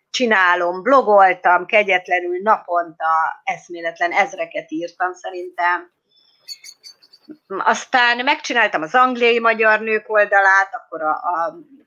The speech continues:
a Nő Tudatnak a Facebook oldalát, szóval így, így építettem ezt a szellemi online vállalkozást, közben a tanszéken kérelmeztem a, a tanítást, engedélyezték, úgyhogy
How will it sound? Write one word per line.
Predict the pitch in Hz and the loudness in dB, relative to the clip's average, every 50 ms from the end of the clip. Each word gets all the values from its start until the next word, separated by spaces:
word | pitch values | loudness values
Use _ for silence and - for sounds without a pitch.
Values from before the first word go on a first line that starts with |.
| _ - - | _ -16 -12
a | 185 175 165 165 160 165 | -6 -2 -2 -2 -2 -2
Nő | 175 190 226 247 240 226 | -6 -6 -4 -4 -4 -6
Tudatnak | - - 214 202 190 185 - - 190 185 180 - | -8 -4 0 2 2 2 2 0 -2 -2 -2 -2
a | - - | -8 -4
Facebook | - 220 233 233 208 202 214 - - | 0 0 0 0 -2 -4 -10 -4 0
oldalát, | 208 196 190 190 190 185 185 185 185 190 196 196 | 0 0 2 2 2 2 4 4 4 4 2 0
szóval | - - 320 294 302 302 | -2 -6 0 2 2 4
így, | 311 294 240 - | 4 0 -2 -2
így | 294 277 233 | -6 -4 0
építettem | 285 262 233 - - 214 - 202 180 - - 202 - 185 | 2 2 2 0 -2 -8 -2 -2 -2 -2 -2 -10 -8 -8
ezt | 185 185 - - | -8 -10 -8 -2
a | 175 165 170 165 175 170 | -2 0 0 0 -2 -4
szellemi | - 220 196 196 185 175 180 175 165 | -4 -2 0 2 2 0 0 -2 -4
online | 170 170 170 165 165 170 170 | -4 -2 -2 -2 -4 -4 0
vállalkozást, | 175 214 226 247 269 269 269 269 - 269 269 285 277 277 277 - - - _ - | 2 2 2 4 2 2 0 -2 -8 -8 -2 0 0 0 0 -2 -10 -18 _ -4
közben | - 285 262 214 202 165 196 202 208 196 185 - - _ | 0 0 0 0 0 2 4 4 4 4 2 -6 -12 _
a | - 190 190 | -10 -8 0
tanszéken | - 196 185 175 - - 175 170 - - 170 170 180 | 2 2 2 2 0 -8 -12 -10 -6 -4 -4 -4 -4
kérelmeztem | 175 - 180 165 165 165 160 160 160 156 160 160 _ - 165 156 156 | -8 -12 -12 -10 -6 -6 -6 -6 -8 -10 -14 -14 _ -12 -10 -8 -6
a, | 156 143 143 - - - - _ _ _ _ _ _ _ _ _ _ _ _ _ - - | -4 -4 -2 -2 -4 -6 -8 _ _ _ _ _ _ _ _ _ _ _ _ _ -18 -14
a | 156 - | -12 -4
tanítást, | - 247 269 302 311 302 302 262 233 214 202 - - - | 0 0 0 2 0 0 2 2 2 2 2 -2 -10 -4
engedélyezték, | - 240 240 233 214 214 202 190 190 180 180 180 180 175 - - 180 175 - | -2 0 0 2 0 0 0 0 -2 -2 -2 -2 -4 -6 -6 -10 -10 -10 -8
úgyhogy | - 175 165 - - 165 170 170 165 | -10 -12 -12 -10 -8 -6 -4 -4 -6